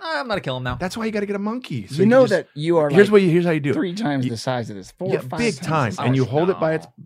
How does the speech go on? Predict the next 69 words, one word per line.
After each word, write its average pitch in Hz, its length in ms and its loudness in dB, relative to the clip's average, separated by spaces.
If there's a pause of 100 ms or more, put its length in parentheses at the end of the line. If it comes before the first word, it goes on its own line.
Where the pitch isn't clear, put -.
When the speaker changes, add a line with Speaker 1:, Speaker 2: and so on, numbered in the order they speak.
Speaker 2:
back, 127 300 -2
and 117 120 -4
you 113 120 -4
hold 131 200 -2
it 131 60 -2
here, 127 200 -2 (240)
and 110 80 -4
then 120 120 0
you 117 60 -2
just 202 180 -8
go, 107 140 -6 (500)
and 117 140 -2
then 113 100 -4
it, 107 100 -12
and 113 140 -6
it 104 100 -12
immediately 107 440 -8
kills - 200 -12
it. - 120 -16 (720)
Speaker 1:
Good 110 120 -8
to 101 80 -18
know. 92 120 -16 (200)
Speaker 2:
Yeah. 127 120 -10 (560)
Speaker 3:
If - 140 -12
anyone 233 280 -4
has 143 120 -4
ever 135 60 -4
been 120 180 -8
killed 113 280 -8
by 104 120 -10
a 92 60 -14
monkey, 90 460 -16
that's, - 340 -20 (580)
they, 127 160 -4
that's 123 260 -4
Speaker 2:
That's 117 140 -10
their 143 120 -2
Speaker 3:
something 104 100 -8
they 101 80 -12
Speaker 2:
fault. 101 120 -8
Speaker 3:
did - 80 -12
Speaker 2:
They 113 100 -4
Speaker 3:
wrong. 117 80 -4
Speaker 2:
deserved 92 300 -10
it 92 180 -20 (240)
big 101 180 -16
time. - 160 -10
Speaker 1:
I - 60 -6
guess. - 540 -8
I 120 100 -16
don't 87 120 -14
know. 85 280 -14
Speaker 3:
<laughs> - 40 -20
They 220 60 -14 (160)
deserved 117 300 -6
Speaker 2:
They 127 100 -2
Speaker 3:
it. 117 80 -6
Speaker 2:
fucking 104 340 -10
deserve 113 240 -14
Speaker 1:
He 247 80 -6
probably 196 240 -2
Speaker 2:
it. 175 60 -2
Speaker 1:
throws 151 120 -6
poop 131 280 -8
all 120 180 -4
over 120 100 -6
the 123 60 -8
place 127 260 -10
too. 113 380 -10